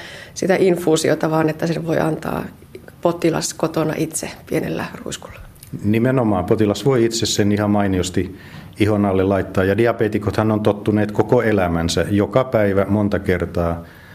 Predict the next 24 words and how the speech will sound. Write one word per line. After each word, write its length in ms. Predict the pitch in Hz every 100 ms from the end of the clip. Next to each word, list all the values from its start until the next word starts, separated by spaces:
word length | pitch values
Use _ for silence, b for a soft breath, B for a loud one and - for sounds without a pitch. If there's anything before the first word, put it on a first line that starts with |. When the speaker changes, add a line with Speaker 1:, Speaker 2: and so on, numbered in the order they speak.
| B -
Speaker 2:
antamaan 420 | 90 87 87 90
ihonalaisia 720 | 90 95 87 85 82 85 87
ruiskeita. 580 | 87 87 87 - 78 87
Ja 140 | 87 87
nykyiset 540 | 104 101 92 131 -
systeemit 600 | - 127 - 113 113 113
on, 360 | 113 110 107 104
on 200 | 123 117
hyviä. 400 | 87 82 78 78 - B B B -
Ne 120 | 90
on 60 | 98
semmoisia 320 | 123 123 123
esipakattuja, 880 | 120 117 110 104 101 101 98 95 95 - B B B B B -
ää, 360 | 104 92 92 87 87 92 - - - - - 107
neuloja 580 | 104 107 98 95 92 87
ja 180 | 98 92
ruiskuja, 540 | 98 98 - - 90 90
joissa 480 | 90 87 - 90 87 -
on 180 | 95 90 87
hyvin, 260 | 123 113
hyvin 220 | 104 98
ohut 300 | 95 92 87
neula. 320 | 92 92 85 82
Ja, 200 | 80